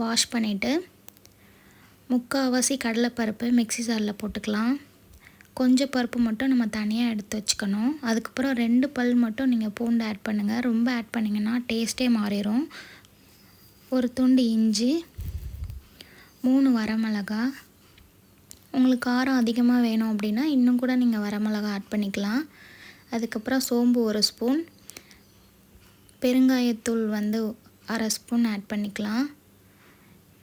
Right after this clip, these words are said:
இந்த அளவுக்கு நீங்க வந்து அரைச்சிக்கணும். நான் எப்படி அரைச்சிருக்கேன்னு பாருங்க. தண்ணி எதுவுமே ஆட் பண்ணாம நம்ம மிக்ஸியில் அந்த அளவுக்கு அரைச்சிட்டு, நம்ம கொஞ்சம் பருப்பு எடுத்து வச்சிருக்கோம்ல, அதோட இதை ஆட் பண்ணிட்டு, தேவையான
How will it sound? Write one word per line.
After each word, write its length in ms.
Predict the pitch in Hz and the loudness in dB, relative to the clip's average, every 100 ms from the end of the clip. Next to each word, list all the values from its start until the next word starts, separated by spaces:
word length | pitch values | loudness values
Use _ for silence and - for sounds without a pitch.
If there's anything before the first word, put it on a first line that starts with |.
| _ - | _ -4
இந்த 280 | 247 247 247 233 | 2 4 4 2
அளவுக்கு 340 | 240 262 277 269 | 0 0 2 4
நீங்க 180 | 240 220 214 208 | 4 2 0 0
வந்து 260 | 214 247 262 - - _ - - - _ - 226 | 0 0 -2 -4 -18 _ -20 -20 -20 _ -10 -6
அரைச்சிக்கணும். 540 | 226 214 - 220 233 254 | -6 -4 -4 -2 0 0
நான் 160 | 233 | 0
எப்படி 220 | 214 214 240 226 | -2 0 0 0
அரைச்சிருக்கேன்னு 520 | 214 - 220 220 233 | -4 -6 -6 -4 -4
பாருங்க. 300 | 226 208 202 220 262 240 | -2 -4 -4 -4 -4 -2
தண்ணி 260 | 226 233 240 | 0 2 2
எதுவுமே 300 | 208 220 233 240 | 0 0 2 2
ஆட் 180 | 214 214 220 | 0 -4 -4
பண்ணாம 380 | 208 202 202 202 240 330 - - - | -4 -4 -2 -2 0 -2 -6 -12 -4
நம்ம 140 | 220 220 220 | 0 2 0
மிக்ஸியில் 360 | 214 - 226 214 | 0 -2 -2 -2
அந்த 160 | 196 208 | -2 -2
அளவுக்கு 240 | 220 220 | -2 -4
அரைச்சிட்டு, 400 | 202 196 - 208 247 | -4 -4 -6 -2 0
நம்ம 140 | 285 240 214 | 2 0 0
கொஞ்சம் 280 | 226 226 233 | -2 -2 -2
பருப்பு 300 | 233 240 240 | -4 -4 -4
எடுத்து 220 | 214 - 214 | -4 -4 -6
வச்சிருக்கோம்ல, 480 | 202 202 208 220 226 202 | -6 -8 -4 -4 -4 -4
அதோட 280 | 196 220 233 240 | -4 -4 0 0
இதை 140 | 208 202 | -2 -6
ஆட் 140 | 202 - | -8 -4
பண்ணிட்டு, 400 | 214 196 196 214 330 - - - - - - - - - - - _ _ - - | -2 -2 -2 -2 -2 -4 -18 -20 -20 -20 -20 -20 -20 -20 -20 -20 _ _ -12 -2
தேவையான 400 | 254 254 262 240 | 2 4 4 2